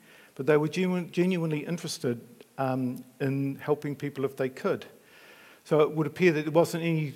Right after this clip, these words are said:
of this work happening in Glasgow in the churches, and Petty became what he called a flame with jealousy for the honour of the Lord, that this was God's work and it should be being done by the church.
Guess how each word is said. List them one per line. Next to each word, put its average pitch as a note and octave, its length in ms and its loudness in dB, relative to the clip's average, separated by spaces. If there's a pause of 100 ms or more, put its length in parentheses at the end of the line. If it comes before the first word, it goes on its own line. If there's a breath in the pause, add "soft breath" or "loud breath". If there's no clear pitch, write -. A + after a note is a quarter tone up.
of C#3 140 -4
this D#3+ 200 -2
work D3 200 -2
happening D3 480 -2
in D#3 120 -2
Glasgow D3 440 2
in B2+ 80 2
the B2 80 -4
churches, C#3+ 720 -2 (400 loud breath)
and C#3 160 -2
Petty A3 320 6
became F#3+ 520 0
what D#3 180 4
he D#3+ 120 -2
called E3 560 4 (140)
a - 80 -6
flame F#3+ 580 2
with E3+ 120 -4
jealousy D#3+ 840 2
for C#3 100 -10
the C3+ 220 -4
honour D3 220 0
of B2 100 -2
the C#3 100 -2
Lord, A#2+ 420 0 (640 loud breath)
that C3 160 -4
this G#3+ 180 2
was G3+ 160 -2
God's F3 400 4
work C#3 220 2
and B2+ 80 -4
it A#2+ 100 -10
should - 180 -8
be B2+ 120 -8
being B2+ 280 -4
done B2+ 360 -4 (100)
by A#2 100 -10
the A2 120 -16
church. - 600 -8